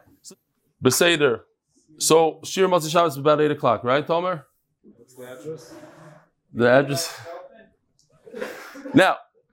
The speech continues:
Speaker 1: here's a very interesting shaila that I came across this morning. And, uh, obviously, you know from the question that the, the answer is not so simple. If somebody gives tzedakah to somebody else, he gives him tzedakah, he gives him a hundred bucks. Could he,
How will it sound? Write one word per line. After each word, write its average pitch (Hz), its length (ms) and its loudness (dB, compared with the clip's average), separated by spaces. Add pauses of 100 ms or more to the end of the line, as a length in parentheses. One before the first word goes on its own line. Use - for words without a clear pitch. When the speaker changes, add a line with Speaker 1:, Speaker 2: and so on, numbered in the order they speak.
(320)
Speaker 1:
here's 233 240 4
a 202 80 2
very 190 300 4
interesting 147 440 -6
shaila 123 520 2
that 120 100 4
I 120 60 2
came 139 160 0
across 127 400 0
this 110 260 -10
morning. 120 400 -2 (1080)
And, 123 200 2
uh, 120 260 4
obviously, 131 400 0
you 123 60 2
know 151 100 4
from 147 140 -6
the 131 80 -2
question 147 400 0
that 113 140 -2
the, 117 140 0
the 117 240 -10
answer 139 200 -2
is 120 60 -8
not 131 140 0
so 120 100 -6
simple. - 480 -4 (580)
If 127 160 2
somebody 233 320 2
gives 165 420 -8
tzedakah 190 400 2
to 160 80 -8
somebody 123 640 0
else, 113 440 -2
he 117 80 -10
gives 262 180 -4
him 311 100 -2
tzedakah, 240 260 2
he 214 60 -8
gives 208 140 -6
him 214 60 -2
a 190 60 4
hundred 185 240 -2
bucks. - 460 -2 (1120)
Could 170 180 2
he, 262 500 2